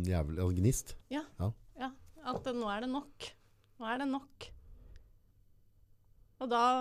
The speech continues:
Speaker 2: var det kun meg selv
Speaker 1: Ja.
Speaker 2: det jeg sto på, da.
Speaker 1: Ja.
Speaker 2: Og det mener jeg oppriktig når det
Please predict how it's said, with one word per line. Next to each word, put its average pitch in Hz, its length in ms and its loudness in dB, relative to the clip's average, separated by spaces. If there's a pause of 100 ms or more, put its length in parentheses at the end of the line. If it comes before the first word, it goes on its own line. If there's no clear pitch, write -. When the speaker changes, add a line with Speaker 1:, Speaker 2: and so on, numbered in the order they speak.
(480)
Speaker 2:
var 196 300 4
det 302 80 4 (180)
kun 202 320 -2
meg 196 160 -2
selv 170 400 -4 (520)
Speaker 1:
Ja. 82 180 -2
Speaker 2:
det 190 160 -2
jeg 185 40 -4
sto 180 280 -6
på, 311 180 -6
da. 269 140 -4 (260)
Speaker 1:
Ja. - 140 -2 (340)
Speaker 2:
Og - 80 -6
det 226 200 4 (200)
mener 196 960 -2
jeg - 480 -10
oppriktig 196 640 -8 (300)
når 208 160 -4
det 220 480 -6